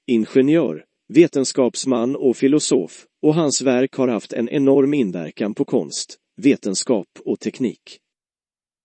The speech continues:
Da Vinci föddes i Italien år fjortonhundrafemtiotvå och var ett oäkta barn till en notarie och en bondkvinna. Trots att han inte fick en formell utbildning,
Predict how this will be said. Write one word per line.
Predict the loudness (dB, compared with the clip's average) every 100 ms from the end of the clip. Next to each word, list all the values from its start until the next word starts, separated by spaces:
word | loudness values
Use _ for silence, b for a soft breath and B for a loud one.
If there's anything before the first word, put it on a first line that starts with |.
| _ 2
Da | 6
Vinci | 6 4 2 2
föddes | 2 2 -2 2
i | 0
Italien | 2 -2 0 0 2
år | 2 2
fjortonhundrafemtiotvå | 4 2 4 0 2 0 2 2 0 0 -2 0 -2 2 2 2
och | 0 0 2
var | 2 0
ett | 2
oäkta | 4 4 0 -4 0
barn | 2 2 0
till | 0 -2
en | 0
notarie | -2 -2 -2 0 0 -2
och | -2 0
en | 0 0
bondkvinna. | 0 0 -4 -4 -6 -14 _ _ _ _ _ _ _ _ _ _ 2
Trots | 2 4 -2
att | -4 -2
han | 0
inte | 0 -2
fick | -2 -2
en | -2 2
formell | 2 4 2 2
utbildning, | 0 0 -4 -4 -4 -10 -10